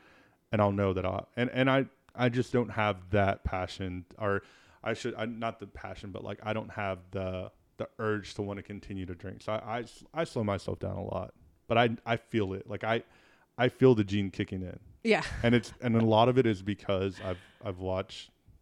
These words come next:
Speaker 1: you know, I've watched it in my family. I, I actually, not only my father, I don't wanna leave my, my uncle out, who, him and my dad were, like, really great friends.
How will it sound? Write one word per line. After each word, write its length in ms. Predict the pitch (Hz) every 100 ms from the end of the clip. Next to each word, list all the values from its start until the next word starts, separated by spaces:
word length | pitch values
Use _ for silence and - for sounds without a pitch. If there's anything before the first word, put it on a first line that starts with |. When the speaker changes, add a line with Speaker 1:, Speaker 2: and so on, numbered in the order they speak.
| _ -
Speaker 1:
you 80 | 135
know, 180 | 95 98
I've 80 |
watched 240 | 104 - -
it 20 |
in 60 | 131
my 100 | 135
family. 340 | 151 135 98
I, 120 | 101 117 -
I 140 | 113
actually, 300 | 127 - 101 - - - _ 113
not 160 | 113
only 160 | 113 101
my 120 | 90
father, 460 | - 107 95 98 - _ _ _
I 40 | 110
don't 80 | 104
wanna 180 | 95 92
leave 160 | 87
my, 180 | 92 98 - -
my 180 | 107 95
uncle 280 | 101 104 -
out, 300 | 95 101 -
who, 420 | 98 92 92 90 87 - -
him 120 | -
and 100 | 104
my 80 | 95
dad 160 | 92 95
were, 100 | 92
like, 120 | 92 90
really 200 | 98 92
great 300 | 95 101 -
friends. 440 | 101 92 101